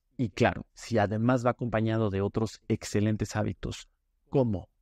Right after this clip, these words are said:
una buena alimentación y un correcto sueño, tenemos una herramienta fundamental para lograr combatir y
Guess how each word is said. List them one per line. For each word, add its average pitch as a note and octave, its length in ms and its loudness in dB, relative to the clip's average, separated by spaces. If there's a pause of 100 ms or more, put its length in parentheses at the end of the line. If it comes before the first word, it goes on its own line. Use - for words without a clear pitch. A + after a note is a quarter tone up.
(240)
una G2 200 2
buena C#3+ 300 2
alimentación A2+ 840 -2
y G2 140 -4
un A#2+ 120 0
correcto - 420 -4
sueño, F#2+ 500 -4 (300)
tenemos A#2+ 400 -2
una A#2+ 120 0
herramienta G#2 480 -4 (140)
fundamental G3 680 2 (280)
para F#2+ 180 0
lograr G2 300 -2
combatir F#2 580 -2 (200)
y D3+ 260 0